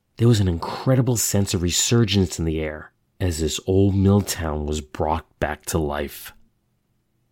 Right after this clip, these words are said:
Of course, Savage is not a very good name for a Christmas town, so Harry Heim had a better idea.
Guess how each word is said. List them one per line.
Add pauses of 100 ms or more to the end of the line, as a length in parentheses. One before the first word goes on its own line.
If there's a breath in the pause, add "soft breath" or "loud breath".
(1300)
Of
course,
Savage
is
not
a
very
good
name
for
a
Christmas
town, (480)
so
Harry
Heim
had
a
better
idea.